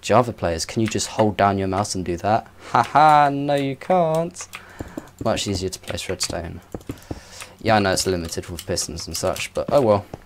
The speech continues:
It's pretty cool. So yeah, this tutorial will basically cover this program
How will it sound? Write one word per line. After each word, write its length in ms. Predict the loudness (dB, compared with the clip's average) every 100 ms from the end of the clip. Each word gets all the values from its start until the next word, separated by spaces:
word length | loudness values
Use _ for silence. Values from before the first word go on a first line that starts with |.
| -16 -12 -6
It's 160 | -6 -2
pretty 360 | 0 0 -2
cool. 300 | -2 -4 -4 -12 -20 -20 -20 -2
So 100 | 8
yeah, 240 | 10 10 6 -12 -20 -20 -20 -20 -20 -20 -20 -20 0
this 200 | 4 4
tutorial 340 | 6 10 10
will 60 | 10
basically 420 | 8 8 6 0
cover 360 | 6 6 8 6
this 160 | 2
program 760 | 2 4 4 6 2 0 -4 -10